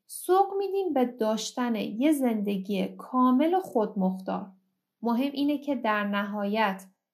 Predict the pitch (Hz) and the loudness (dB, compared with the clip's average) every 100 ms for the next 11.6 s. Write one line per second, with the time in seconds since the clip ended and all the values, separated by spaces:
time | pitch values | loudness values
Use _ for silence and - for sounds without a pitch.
0 | - 262 254 - 262 262 330 349 269 226 | -4 -2 -2 -2 -2 0 0 0 0 0
1 | 214 208 - _ _ - 302 330 339 - | 0 -4 -8 _ _ 6 8 6 2 0
2 | 427 427 427 427 427 427 427 427 427 - | 0 -2 -4 2 2 2 -4 -2 -4 -6
3 | 392 381 381 381 226 220 - 240 240 208 | -4 0 0 0 -4 -4 -4 -2 0 2
4 | 185 185 170 180 - _ _ _ _ 320 | 0 -2 -8 -10 -16 _ _ _ _ 0
5 | 330 277 220 - - 220 202 190 190 - | 2 2 0 -4 -4 0 2 0 -2 -2
6 | 208 190 190 185 175 - 170 170 196 - | 0 2 4 2 -2 -8 -12 -12 -16 -20
7 | _ _ _ _ _ _ _ _ _ _ | _ _ _ _ _ _ _ _ _ _
8 | _ - 240 269 320 - - _ _ _ | _ -2 2 2 0 -6 -10 _ _ _
9 | _ - 311 320 302 359 403 - - 370 | _ 2 6 6 6 2 0 -4 -2 0
10 | 370 339 294 269 311 302 330 - 240 202 | 0 2 4 6 4 4 0 0 -2 0
11 | 185 185 - 190 185 202 | -2 -4 -6 -6 -8 -10